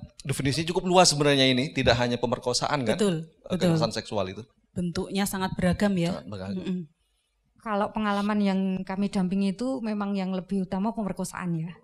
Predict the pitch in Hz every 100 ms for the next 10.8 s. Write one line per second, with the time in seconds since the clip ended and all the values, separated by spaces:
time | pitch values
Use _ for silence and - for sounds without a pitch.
0 | - _ 185 165 160 160 - - 196 170
1 | 233 233 - _ _ _ _ - 208 190
2 | 190 - 208 190 190 208 208 202 190 190
3 | 170 180 175 196 185 214 202 220 220 233
4 | 233 - _ 262 285 302 262 254 190 214
5 | 196 185 196 220 196 - 269 240 - 247
6 | 247 226 208 214 175 - 247 233 220 -
7 | _ _ _ _ - 214 240 240 240 220
8 | 220 226 196 202 220 302 - - - -
9 | 214 208 226 262 247 233 226 220 226 226
10 | 208 160 _ _ - 208 185 175